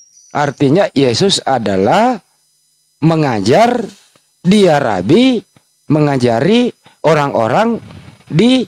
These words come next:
Bani Israel. Setuju? Setuju?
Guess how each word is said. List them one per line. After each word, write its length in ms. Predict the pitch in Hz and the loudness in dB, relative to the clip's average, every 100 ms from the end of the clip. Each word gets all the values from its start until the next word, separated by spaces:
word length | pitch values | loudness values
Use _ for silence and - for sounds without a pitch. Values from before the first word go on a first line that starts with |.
| _ | _
Bani 540 | - 127 123 165 208 180 | -2 0 2 2 0 -2
Israel. 800 | - - 202 180 117 95 95 95 | -2 0 0 0 0 -2 -6 -12
Setuju? 460 | - 147 214 254 277 _ _ _ _ _ _ _ _ _ _ _ _ _ _ _ _ _ _ _ _ _ - - - - - - _ _ _ _ _ _ _ _ _ _ - | -6 0 2 2 0 _ _ _ _ _ _ _ _ _ _ _ _ _ _ _ _ _ _ _ _ _ -20 -18 -14 -16 -16 -20 _ _ _ _ _ _ _ _ _ _ -12
Setuju? 380 | - 160 262 | -4 0 2